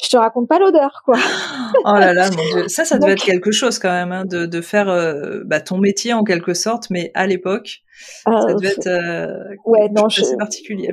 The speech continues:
Speaker 1: fallait avoir le cœur bien accroché, à mon avis.
Speaker 2: <laughs>
Speaker 1: Euh, mais du coup, on fait ça,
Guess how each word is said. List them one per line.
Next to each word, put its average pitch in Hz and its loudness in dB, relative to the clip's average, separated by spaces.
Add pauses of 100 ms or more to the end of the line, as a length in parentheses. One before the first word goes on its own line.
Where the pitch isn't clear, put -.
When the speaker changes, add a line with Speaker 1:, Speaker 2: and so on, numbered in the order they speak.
Speaker 1:
fallait 208 6
avoir 214 4
le 214 2
cœur 220 2
bien 226 4
accroché, 247 0
à 214 2
mon 196 0
avis. 220 4
Speaker 2:
<laughs> - -20 (540)
Speaker 1:
Euh, 240 6
mais 240 6
du 247 -2
coup, 359 4
on 262 4
fait 294 2
ça, 247 0